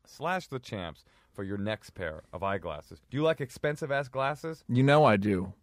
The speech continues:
Speaker 1: Not like that. You don't?
Speaker 2: No. I mean, I like them in theory,
Speaker 1: But
Speaker 2: but you
Speaker 1: you
Speaker 2: know
Speaker 1: don't
Speaker 2: I don't
Speaker 1: wanna.
Speaker 2: like to pay a lot for this muffler.
Speaker 1: Nor do I. And it's not even a muffler. It's
Speaker 2: What
Speaker 1: an
Speaker 2: it
Speaker 1: eye
Speaker 2: is.
Speaker 1: muffler. It's called glasses.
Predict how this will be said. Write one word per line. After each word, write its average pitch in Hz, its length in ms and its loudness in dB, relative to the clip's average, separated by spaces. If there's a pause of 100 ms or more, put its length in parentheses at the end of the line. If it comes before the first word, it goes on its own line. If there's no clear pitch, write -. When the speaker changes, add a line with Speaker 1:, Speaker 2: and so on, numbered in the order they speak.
Speaker 1:
Not 101 460 -4
like 87 300 -4
that. 95 300 -2 (160)
You 104 120 -6
don't? 113 200 4
Speaker 2:
No. 76 260 2 (180)
I - 80 2
mean, 139 160 6
I 131 120 8
like 127 320 6
them 101 440 4 (340)
in 110 220 4
theory, 117 600 2 (260)
Speaker 1:
But 107 180 -2
Speaker 2:
but 123 80 6
you 117 80 4
Speaker 1:
you 127 60 6
Speaker 2:
know 123 140 6
Speaker 1:
don't 117 100 6
Speaker 2:
I - 20 6
don't 117 120 6
Speaker 1:
wanna. 113 120 2
Speaker 2:
like 110 140 4
to 117 100 -2
pay 113 160 2
a 107 80 4
lot 107 220 2
for 113 80 -4
this 104 180 0
muffler. 113 400 2
Speaker 1:
Nor 113 220 6
do 131 180 8
I. 175 480 12
And 143 140 8
it's 190 100 4
not 208 160 4
even 214 180 2
a 220 40 4
muffler. 214 680 4
It's - 160 -2
Speaker 2:
What 135 220 8
Speaker 1:
an 147 40 10
Speaker 2:
it 165 40 10
Speaker 1:
eye 196 140 10
Speaker 2:
is. 120 80 8
Speaker 1:
muffler. 107 500 2 (480)
It's - 100 -20
called 123 240 2
glasses. 113 560 0